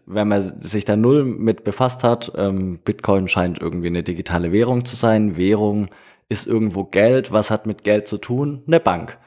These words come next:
Dann ist ja klar, dass das irgendwie so der erste Schritt ist und der erste Ansprechpartner. Aber mittlerweile sollte sich herumgesprochen haben, dass es eben nicht ganz so ist und dass es vielleicht sinnvoller ist, sich, äh, eben bei anderen Experten zu informieren,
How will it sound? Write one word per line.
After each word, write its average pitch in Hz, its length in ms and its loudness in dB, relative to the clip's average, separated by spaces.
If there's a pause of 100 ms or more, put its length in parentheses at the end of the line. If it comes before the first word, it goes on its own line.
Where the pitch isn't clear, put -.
(140)
Dann 113 140 2
ist 120 80 2
ja 131 80 4
klar, 131 240 4
dass 117 180 0
das 110 280 0
irgendwie 107 640 0
so 101 160 -2
der 101 100 4
erste 98 320 0
Schritt - 240 -10
ist - 140 -6
und 104 60 -4
der 90 100 0
erste - 220 -2
Ansprechpartner. 107 800 -4 (680)
Aber 110 300 6
mittlerweile 117 800 4
sollte 123 300 2
sich - 180 -4
herumgesprochen 123 720 0
haben, 120 420 2
dass 117 260 2
es 117 80 -2
eben 120 240 0
nicht 143 400 0
ganz 104 300 2
so 82 160 -2
ist 87 140 -2
und 101 80 -2
dass 101 120 0
es 104 100 -6
vielleicht 113 380 2
sinnvoller 120 460 2
ist, 120 140 0 (120)
sich, - 340 -2
äh, - 80 -20 (320)
eben 113 600 -4
bei 110 160 6
anderen 107 560 0
Experten - 520 -4
zu - 120 -6
informieren, 98 800 -2